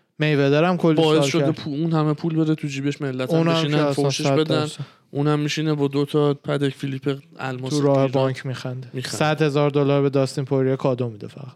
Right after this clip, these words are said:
Speaker 2: بله.
Speaker 1: مجسمه.
Speaker 2: بله. پولیه که داستین ممکنه از بونس فایتش با کانر در بیاره.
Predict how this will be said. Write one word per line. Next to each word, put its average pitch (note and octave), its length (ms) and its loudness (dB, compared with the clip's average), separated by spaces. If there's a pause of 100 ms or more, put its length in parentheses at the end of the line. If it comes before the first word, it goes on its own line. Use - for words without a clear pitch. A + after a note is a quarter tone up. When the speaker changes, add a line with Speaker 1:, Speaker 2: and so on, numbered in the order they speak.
(100)
Speaker 2:
بله. B2 360 -2 (600)
Speaker 1:
مجسمه. A#2+ 680 -4 (120)
Speaker 2:
بله. - 100 -14 (260)
پولیه C3+ 360 0
که D3 120 0
داستین C3+ 500 0
ممکنه C#3+ 420 0
از C#3+ 200 0 (120)
بونس C3+ 420 -2
فایتش C3+ 340 -2
با C#3 100 -4
کانر C3 360 -2
در A2+ 240 -6
بیاره. A#2+ 400 -6